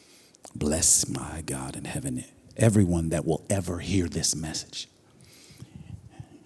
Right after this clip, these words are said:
There's these terms that are flying around today about being woke. This is a message that will wake up your church. May we wake up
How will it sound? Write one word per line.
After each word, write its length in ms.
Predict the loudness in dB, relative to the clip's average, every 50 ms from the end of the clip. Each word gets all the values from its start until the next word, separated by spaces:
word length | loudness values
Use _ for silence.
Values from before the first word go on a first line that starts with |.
| -20 -20 -18 -16 -16 -18 -18 _ _ _
There's 400 | 0 0 2 2 2 2 2 4
these 220 | 4 4 2 2 6
terms 680 | 6 6 6 8 6 8 8 8 6 6 4 2 2
that 140 | 0 -2 -2
are 100 | -2 -6
flying 380 | -2 0 2 4 6 6 6 4
around 380 | 4 4 4 4 4 2 0
today 360 | -2 0 0 2 2 2 0 -2
about 320 | -2 -4 -4 -2 2 2
being 220 | 4 4 4 2 0
woke. 600 | 2 6 6 8 6 6 2 -6 -10 -10 -10 -10 -10 -20 -20 _ _ _ _ _ _ _ _ _ _ _ _ _ _ _ _ _ _ _ -14
This 840 | -8 4 6 6 6 6 4 4 4 6 6 4 4 2 -2 -8 -16 -20 _ -20 _ _
is 220 | -4 4 4 4 4
a 60 | 4
message 720 | 0 -2 4 6 8 8 8 6 2 0 2 2 2 0 -4 -14 -20 -20 _ _ _ _ _ _ _ _ _ _ _
that 180 | -4 -4 -2 -2
will 160 | -4 -6 -2
wake 340 | 4 4 4 4 4 0 -2
up 220 | -2 -2 -4 -4
your 160 | -4 -4 -4
church. 640 | 0 2 2 2 2 -4 -12 -14 -12 -12 -12 -12 -14 _ _ _ _ _ _ _ _ _ _ _ _ _ _ _ _ _ _ _ _ _ -20 _ _ -12
May 260 | -2 0 2 2 2 0
we 260 | 0 2 2 2 0 -2 -2 4
wake 320 | 8 8 8 8 6 4
up 320 | 2 2 2 -6 -16 -20